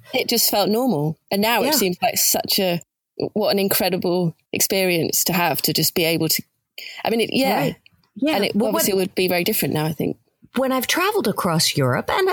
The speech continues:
Speaker 2: and across the U-, United States too, uh, you see buskers, people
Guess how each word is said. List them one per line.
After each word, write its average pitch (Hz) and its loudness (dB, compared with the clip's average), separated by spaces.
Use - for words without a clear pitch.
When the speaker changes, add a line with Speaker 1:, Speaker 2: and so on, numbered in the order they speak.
Speaker 2:
and 359 0
across 294 0
the 254 0
U-, 233 0
United 214 0
States 220 0
too, 247 0
uh, - 0
you 233 2
see 320 2
buskers, 160 0
people 185 0